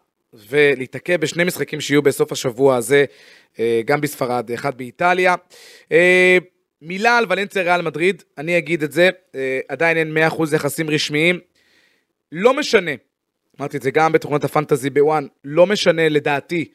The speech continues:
מה תעשה, אה, ריאל מדריד, אה, מול, אה, סיטי בליגת האלופות, בין אם היא תנצח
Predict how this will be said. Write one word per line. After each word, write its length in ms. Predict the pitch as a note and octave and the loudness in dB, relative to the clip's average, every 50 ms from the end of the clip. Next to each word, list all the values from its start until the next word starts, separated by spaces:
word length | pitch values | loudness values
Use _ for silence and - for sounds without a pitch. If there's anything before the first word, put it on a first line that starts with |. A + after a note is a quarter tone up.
| _ _ _ _ _ _ C3+ | _ _ _ _ _ _ -18
מה 220 | C#3 D#3+ F3+ F#3+ | -2 0 0 0
תעשה, 480 | - G3 E3+ D3+ - - F3 E3 E3 D#3 C#3 | 2 0 0 0 0 0 2 2 2 2 2
אה, 120 | D3+ C#3+ C3+ | 0 -2 -2
ריאל 180 | C#3+ D3+ D#3+ D#3+ | 0 -2 0 0
מדריד, 460 | D#3 C#3+ - - D#3 D3+ - - - _ _ _ _ _ _ - | -2 -4 -2 -2 -2 -2 -2 -4 -10 _ _ _ _ _ _ -16
אה, 220 | A#2+ A#2+ A#2+ A#2 A2+ A2 | -14 -12 -12 -12 -12 -6
מול, 240 | C#3+ D#3+ E3+ E3 D#3+ | -2 -2 2 4 4
אה, 60 | D3+ | 4
סיטי 460 | D3 - - E3+ E3+ - E3 E3+ D#3+ - _ _ | 4 2 -6 -10 -8 -8 -10 -12 -12 -12 _ _
בליגת 420 | _ E3 E3 F3+ F3+ - E3 D#3+ - | _ -2 0 0 0 0 0 0 0
האלופות, 440 | C#3+ C#3 C#3 C#3 - - E3+ D#3+ B2+ | 0 0 0 -2 0 0 0 2 2
בין 120 | E3 E3 | 0 0
אם 80 | E3+ E3 | 0 -4
היא 80 | D#3 | -2
תנצח 560 | - D#3+ D#3 D3 - - C#3 A#2+ G#2+ - - | -2 0 -2 -2 -4 -4 -6 -6 -6 -10 -18